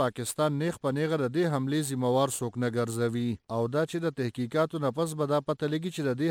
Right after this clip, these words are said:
حملې په شا باندې څوک و. څرګنده دې وي چې د کوټې هسپتال خونړۍ ترهګره حمله کې د اویاو نه زیات تنان مړه شوي دي. او د دې حملې رامنځته کېدلو سمدستي پس د بلوچستان اعلی وزیر د دې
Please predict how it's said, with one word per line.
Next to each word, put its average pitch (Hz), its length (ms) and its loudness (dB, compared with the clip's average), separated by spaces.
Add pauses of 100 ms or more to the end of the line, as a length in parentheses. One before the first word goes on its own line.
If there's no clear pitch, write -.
حملې 143 280 0 (100)
په 139 40 2 (120)
شا 147 180 4
باندې 143 260 2 (120)
څوک 123 280 0
و. 120 220 0 (300)
څرګنده 135 560 -2
دې 156 60 -2
وي 165 160 -2
چې 151 180 -6
د 123 160 0
کوټې 160 220 0 (100)
هسپتال 135 520 0
خونړۍ 131 400 0 (100)
ترهګره 131 520 0
حمله 135 260 0
کې 165 180 -4
د 147 40 0 (140)
اویاو 151 340 2
نه 135 160 0
زیات 135 180 2 (120)
تنان 123 280 2
مړه 117 220 -2
شوي 120 300 -2
دي. 123 120 0 (380)
او 117 140 2
د 120 200 0
دې 160 100 0 (100)
حملې 143 280 0 (100)
رامنځته 131 420 0 (100)
کېدلو 143 400 0
سمدستي 123 560 -2
پس 165 180 0
د 143 140 0
بلوچستان 127 640 0 (100)
اعلی 135 200 4 (100)
وزیر 156 320 2
د 131 160 0
دې 160 80 2